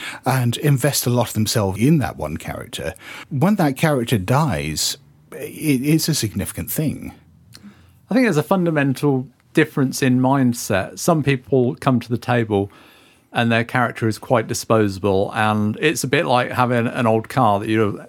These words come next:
Speaker 2: quite happy to drive into the ground but have fun doing it, to buying a brand new car and being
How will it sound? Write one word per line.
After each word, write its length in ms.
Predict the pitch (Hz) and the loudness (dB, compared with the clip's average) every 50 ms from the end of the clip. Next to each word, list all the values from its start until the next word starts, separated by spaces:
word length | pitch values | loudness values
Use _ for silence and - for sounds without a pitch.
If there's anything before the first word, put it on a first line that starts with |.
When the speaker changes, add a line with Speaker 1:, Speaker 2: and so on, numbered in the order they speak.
| - - | -16 -2
Speaker 2:
quite 240 | - 131 120 - | 0 2 2 2
happy 200 | 107 117 - - | 0 -2 -4 -2
to 100 | 107 107 | -2 -2
drive 360 | 95 - - 120 104 107 101 107 | 0 2 2 4 4 4 2 0
into 240 | 104 95 - - | -2 -2 -4 -4
the 100 | 107 107 | -6 -4
ground 600 | 98 120 113 107 101 90 87 90 90 92 92 - - - | -2 0 0 0 0 -2 -4 -4 -4 -4 -6 -6 -4 -4
but 140 | 120 113 | -4 -2
have 200 | 101 113 110 98 | 0 0 0 0
fun 300 | - - 113 104 101 98 | 0 0 0 2 2 2
doing 300 | 90 104 107 98 87 85 85 | 2 2 2 2 0 0 0
it, 220 | 90 95 107 - - - - - - - - _ _ _ _ _ _ _ _ _ _ _ - - _ _ _ _ _ _ _ _ _ | -2 -2 -4 -6 -10 -18 -20 -20 -20 -20 -20 _ _ _ _ _ _ _ _ _ _ _ -20 -20 _ _ _ _ _ _ _ _ _
to 520 | - - 127 123 120 117 113 113 113 143 - | 0 4 4 6 6 6 4 4 2 0 -2
buying 420 | - 113 120 117 110 110 110 110 | -2 0 2 4 4 4 2 0
a 60 | 110 | -2
brand 340 | 98 - - 123 117 110 110 | -2 0 2 2 4 4 2
new 180 | 110 110 107 98 | 2 2 0 -2
car 460 | - - 117 110 104 104 104 107 - | -2 0 2 4 4 4 4 2 0
and 160 | 110 101 104 | -2 -2 -2
being 380 | - 120 110 107 107 107 107 | 0 2 2 2 2 0 0